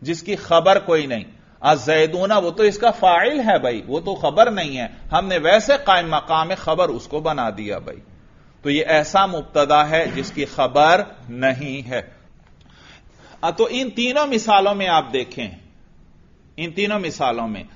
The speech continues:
सिफत का सीगा मुफरद है, और सिफत का सीगा जब मुफरद हो वो इसमें जाहिर को रफा दे सकता है या नहीं? रफा दे सकता है। लिहाजा जो पहले जुमले में तरकीब की थी, जरा उस पर दोबारा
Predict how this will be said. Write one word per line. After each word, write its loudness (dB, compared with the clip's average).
सिफत -2
का 2
सीगा 2
मुफरद -2
है, -12
और 2
सिफत 0
का 4
सीगा 4
जब 4
मुफरद 0
हो -2
वो -2
इसमें -6
जाहिर 2
को -2
रफा 2
दे -4
सकता -6
है 2
या 0
नहीं? -6
रफा 2
दे -4
सकता -8
है। -8
लिहाजा 2
जो -2
पहले -2
जुमले -4
में -4
तरकीब -4
की -6
थी, -4
जरा -2
उस -4
पर -8
दोबारा 0